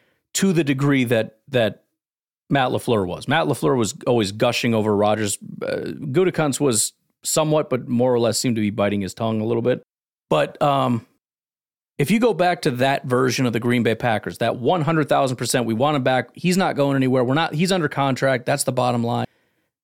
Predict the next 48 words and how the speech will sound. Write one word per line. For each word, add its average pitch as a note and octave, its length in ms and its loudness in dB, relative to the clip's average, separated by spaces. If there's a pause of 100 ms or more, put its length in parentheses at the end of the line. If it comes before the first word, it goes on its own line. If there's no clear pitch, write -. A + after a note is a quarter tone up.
this A#3 160 2
question B3 360 0
would E3 80 0
be C#3+ 100 2
cast E3 340 0
aside. C3+ 380 -2 (800)
No, E3+ 180 2
I D#3+ 140 2
don't D3+ 160 0
think B2 160 0
so. G#2+ 300 0 (240)
You D3+ 100 2
know, D3+ 100 2
there E3+ 120 2
were E3+ 80 2
a D3+ 40 2
lot C#3 220 2
of A#2+ 80 -4
factors A#2+ 380 0
that A2+ 160 2
came B2 240 0
into A#2 440 0
last A2+ 300 0
season A#2 320 0
that A2+ 140 0
led A#2 240 -2
to A#2 180 0
the, G#2+ 320 -2
the A2 220 -4
situation A#2 560 -2
like A2 160 -4
that. A2+ 180 0
I, A#2+ 220 0
it, B2 320 -4 (360)
it, B2+ 140 -2
it, - 520 -2
it D#3 120 0
wasn't C#3 480 0
a, A2+ 320 2
a G#2 40 -2 (200)
byproduct A2+ 540 -2
of A2 100 -4
Aaron G#2+ 220 0
Rodgers. G#2+ 320 -2
Aaron C3+ 220 0
Rodgers A#2+ 380 0
is G#2+ 140 -2
an G2+ 160 -2